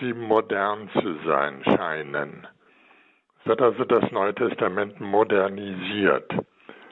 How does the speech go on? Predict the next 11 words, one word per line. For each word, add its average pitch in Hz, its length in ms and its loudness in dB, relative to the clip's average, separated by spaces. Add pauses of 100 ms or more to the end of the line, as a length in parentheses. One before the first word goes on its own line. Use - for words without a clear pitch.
(380)
Und 110 160 0
dabei - 240 4
geht 135 260 -4
die 147 60 0 (160)
Fremdheit 113 680 0
verloren 131 680 0
und 139 200 0
dabei 110 280 4
geht 107 300 -6
der 107 140 4
Charme 123 640 0